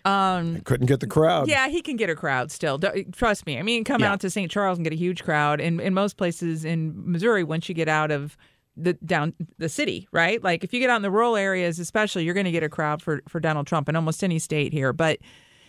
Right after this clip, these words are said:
Speaker 1: he's also, you know, been exposed for some of his fundraising tactics. You know, two years ago,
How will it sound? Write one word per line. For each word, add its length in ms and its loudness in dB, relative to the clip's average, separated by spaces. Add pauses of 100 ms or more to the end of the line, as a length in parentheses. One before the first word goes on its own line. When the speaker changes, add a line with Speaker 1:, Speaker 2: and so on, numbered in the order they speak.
(260)
Speaker 1:
he's 220 2
also, 560 2 (200)
you 160 0
know, 100 2
been 160 2
exposed 600 0
for 120 -2
some 200 0
of 20 0
his 140 -2
fundraising 460 0
tactics. 500 -2
You 60 2
know, 100 0
two 160 -2
years 240 0
ago, 560 2